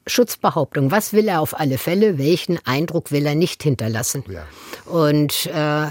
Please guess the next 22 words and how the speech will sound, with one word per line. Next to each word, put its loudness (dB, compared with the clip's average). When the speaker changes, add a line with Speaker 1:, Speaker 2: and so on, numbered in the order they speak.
Speaker 1:
was 0
ist 0
ihm 2
peinlich 2
vielleicht? 0
Wo 6
soll 2
man 4
nicht 0
genau 2
hingucken? 2
Was 0
soll 2
man 0
ihm 0
nicht -2
vorwerfen? -2
Das -4
ist -4
ein 2
bisschen 0
so, 4